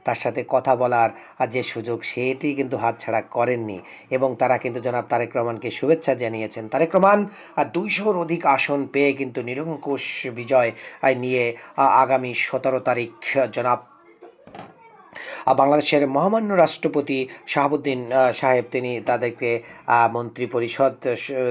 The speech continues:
দের যারা সদস্য হচ্ছেন তাদেরকে কিন্তু শপথ পাঠ করাবেন।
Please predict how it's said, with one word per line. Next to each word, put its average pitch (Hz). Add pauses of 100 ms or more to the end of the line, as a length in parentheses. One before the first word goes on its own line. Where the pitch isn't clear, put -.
(140)
দের 120
যারা 117
সদস্য 139
হচ্ছেন 113
তাদেরকে 113
কিন্তু 113
শপথ -
পাঠ 117
করাবেন। 113